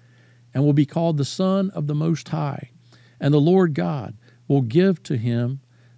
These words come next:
the throne of his father David, and he will reign over the house of Jacob forever, and of his kingdom there will be no end.'" The name Jesus, Yeshua,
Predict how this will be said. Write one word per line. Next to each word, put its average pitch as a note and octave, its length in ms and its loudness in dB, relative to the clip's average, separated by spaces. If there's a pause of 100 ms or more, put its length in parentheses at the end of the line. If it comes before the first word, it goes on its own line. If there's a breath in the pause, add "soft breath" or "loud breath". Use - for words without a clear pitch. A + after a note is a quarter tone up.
(100)
the C3 120 2
throne F#3 520 0
of C#3 140 -4
his D#3+ 200 -2
father D#3 340 -6
David, A2+ 500 -8 (240 soft breath)
and C3 140 0
he F3 100 6
will F3 160 6
reign F3 520 2
over C#3+ 180 0
the C3 120 -2
house D3 280 -4
of C#3+ 140 -6
Jacob B2 420 -6
forever, C#3+ 560 -6 (680 soft breath)
and B2 180 -2
of E3+ 280 -2
his F3 220 -2
kingdom B2 580 0 (380 soft breath)
there D#3 260 2
will D#3 220 2
be D3+ 220 4
no D3 260 2
end.'" C#3 420 -2 (840 soft breath)
The C#3+ 80 2
name F3 300 4
Jesus, E3 760 2 (320)
Yeshua, C3 680 4